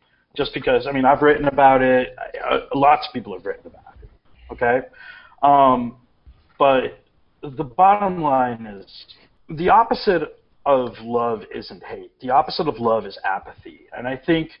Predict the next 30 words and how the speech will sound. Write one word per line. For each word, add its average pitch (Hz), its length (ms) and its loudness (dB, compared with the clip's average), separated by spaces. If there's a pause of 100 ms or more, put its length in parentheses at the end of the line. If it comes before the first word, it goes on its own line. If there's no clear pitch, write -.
(580)
what 135 400 2
most 147 640 -2 (540)
New 139 120 -8
York 139 160 -2
City 117 320 -6
fans 113 520 0
feel 110 300 0
towards 104 460 -4
Lampard, 143 760 0 (400)
um, 110 220 2 (400)
you 190 140 4
know, - 120 -4 (600)
the 151 160 -4
Chelsea 170 480 2
fans 147 340 -2
accepted, 117 560 -4
the 117 60 -14
guys 117 220 -2
who 127 60 -6
were 113 60 -6
Chelsea 113 320 -4
fans, 107 480 -2 (400)
you 120 120 -6
know, 110 100 -4
of 113 140 -10
Frank 113 220 0
Lampard 110 380 0
or 98 60 -2
whatever 104 340 0
accepted, 123 500 -4